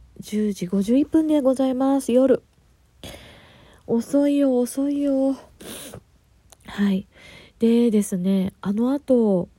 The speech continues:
ね、いろんな、あの、脳のね、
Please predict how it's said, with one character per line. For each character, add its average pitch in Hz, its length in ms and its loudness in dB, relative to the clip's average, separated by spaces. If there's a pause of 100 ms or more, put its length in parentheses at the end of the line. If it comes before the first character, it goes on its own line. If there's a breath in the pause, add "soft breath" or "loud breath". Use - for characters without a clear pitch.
ね、 262 300 0
い 226 120 0
ろ 226 100 0
ん 220 100 -4
な、 233 300 0
あ 226 60 -2
の、 220 500 -2 (880 loud breath)
脳 240 260 4
の 170 160 -2
ね、 233 280 -4